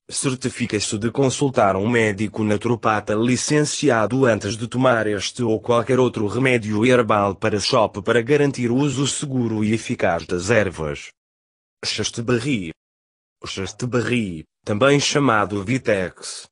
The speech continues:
é uma outra erva popular para aliviar os sintomas da sop e tratamento da infertilidade devido a um desequilíbrio hormonal.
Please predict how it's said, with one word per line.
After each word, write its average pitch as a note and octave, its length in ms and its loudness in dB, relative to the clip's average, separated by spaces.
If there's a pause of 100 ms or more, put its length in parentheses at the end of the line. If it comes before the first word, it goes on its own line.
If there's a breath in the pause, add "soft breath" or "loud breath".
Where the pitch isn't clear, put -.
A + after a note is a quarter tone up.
(140)
é B2 120 2
uma B2+ 200 2
outra C3+ 340 4
erva G#2 400 0
popular B2+ 520 0
para A#2+ 360 4
aliviar A2 520 2
os - 200 -4
sintomas A2+ 640 0
da G#2+ 140 2
sop A2 380 0
e A2+ 100 -4
tratamento A2+ 720 0
da G2+ 120 -4
infertilidade B2 920 -2
devido A2+ 460 -4
a A2 60 2
um A#2+ 140 0
desequilíbrio A2 760 0
hormonal. A#2 720 2